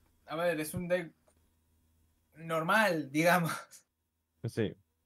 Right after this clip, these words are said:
Speaker 1: El normal, entiéndase, como que no hace cosas súper locas, sí, te puede jugar el Grimnir al seis y matarte, sí, pero no es lo normal que pase eso.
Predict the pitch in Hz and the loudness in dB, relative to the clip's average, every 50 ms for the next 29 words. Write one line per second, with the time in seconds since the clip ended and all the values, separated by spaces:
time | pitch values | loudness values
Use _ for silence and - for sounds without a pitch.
0 | _ _ - - 147 151 151 156 160 156 160 175 180 185 190 190 175 180 185 185 | _ _ -18 -14 -10 -4 -2 0 0 2 2 2 2 2 0 -2 -2 -4 -4 0
1 | 180 180 175 - 175 - 175 165 165 151 - 135 131 - _ _ _ _ _ _ | 0 -2 -2 -2 -6 -6 -4 -4 -4 -6 -6 -8 -10 -12 _ _ _ _ _ _
2 | _ _ _ _ _ _ _ _ - 156 151 160 170 170 - 175 156 - 165 160 | _ _ _ _ _ _ _ _ -12 -6 -2 0 2 2 2 0 -2 -4 -6 -6
3 | 156 160 156 139 - - 151 143 143 139 139 147 160 185 196 190 160 143 143 - | -2 -2 -4 -4 -4 -8 -8 -6 -6 -6 -4 -2 0 0 0 0 -2 -6 -4 -6
4 | - 214 220 190 185 - 143 131 139 165 165 160 - 160 160 151 151 147 139 147 | -6 -6 -6 -6 -6 -6 -8 -6 -4 -4 -6 -4 -4 -4 -2 -2 -4 -4 -4 -4
5 | 160 160 160 156 147 135 135 131 131 - 170 175 170 156 147 143 139 135 139 143 | -4 -4 -4 -6 -6 -6 -6 -6 -6 -4 -2 -2 -2 -2 -4 -6 -8 -10 -8 -4
6 | - 175 175 175 - - 131 - - 180 180 170 151 127 - _ _ 123 120 117 | -2 -2 -2 -2 -6 -14 -16 -14 -10 -10 -8 -8 -8 -10 -12 _ _ -12 -10 -10
7 | 127 123 123 127 139 143 143 147 151 151 156 156 156 147 143 139 135 139 147 165 | -10 -10 -12 -12 -12 -4 0 2 2 2 2 0 -2 -2 -2 -4 -6 -4 -2 -2
8 | 180 170 151 139 135 _ _ - 160 _ - - 139 139 269 247 - 135 - - | -2 -2 -2 -6 -10 _ _ -20 -18 _ -14 -14 -14 -14 -16 -16 -16 -16 -18 -20